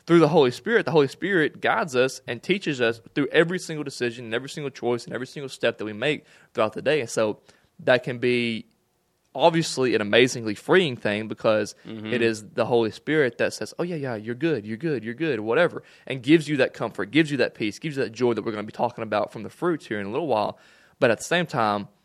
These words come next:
Speaker 1: it can be a little more, not necessarily complicated, but to the sense that this is a, ev-, this is not just me turning myself on autopilot, but this is me having a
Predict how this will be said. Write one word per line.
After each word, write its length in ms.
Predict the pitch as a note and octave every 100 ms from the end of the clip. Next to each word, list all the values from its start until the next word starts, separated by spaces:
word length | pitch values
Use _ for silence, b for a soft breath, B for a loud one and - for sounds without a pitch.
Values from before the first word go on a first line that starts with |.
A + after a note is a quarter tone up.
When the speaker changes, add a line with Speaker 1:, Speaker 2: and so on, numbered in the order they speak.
| _ _ _ _ _ -
Speaker 1:
it 160 | B2+
can 260 | B2 D#3+ D3
be 100 | C3
a 60 | A2+
little 180 | A2+
more, 400 | A2 G#2+ G#2+ G#2+ - -
not 120 | F3
necessarily 300 | C#3 - G#2+
complicated, 720 | - F#3 D3+ B2 A2+ G#2+ G#2+
but 280 | G#2+ G#2 - b b -
to 120 | C3
the 60 | A#2+
sense 360 | - A#2+ A2+
that 360 | A2+ G#2 - _ _ _ _ _ _ _ _ _ -
this 240 | B2 B2
is 100 | B2+
a, 260 | A2+ G#2+ - _ _ -
ev-, 200 | C#3 C3+
this 220 | C3+ C3+
is 140 | C#3
not 240 | B2 C#3 C3+
just 160 | C3
me 120 | C3+ B2+
turning 180 | C3+
myself 260 | A2 - A#2
on 80 | G#2
autopilot, 480 | G#2+ G#2 - - G2
but 100 | G2+
this 140 | -
is 80 | A2+
me 140 | A2
having 320 | A#2 G#2 G#2 G2+
a 260 | G#2 G#2